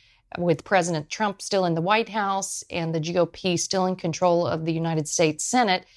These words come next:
I anticipate there will be some roadblocks to action. So we will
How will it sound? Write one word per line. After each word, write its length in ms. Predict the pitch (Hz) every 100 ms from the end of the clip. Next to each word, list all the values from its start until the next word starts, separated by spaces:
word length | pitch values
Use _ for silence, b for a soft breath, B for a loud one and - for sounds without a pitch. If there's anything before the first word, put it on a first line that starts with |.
| b b b -
I 160 | 190
anticipate 480 | 196 202 202 208 190
there 120 | 185
will 240 | 180 208 208
be 140 | 208
some 220 | - 190
roadblocks 520 | 180 180 175 165 160 -
to 60 |
action. 400 | 175 170 - 151
So 200 | - 175
we 320 | 160 180 233
will 520 | 240 190 208 196 180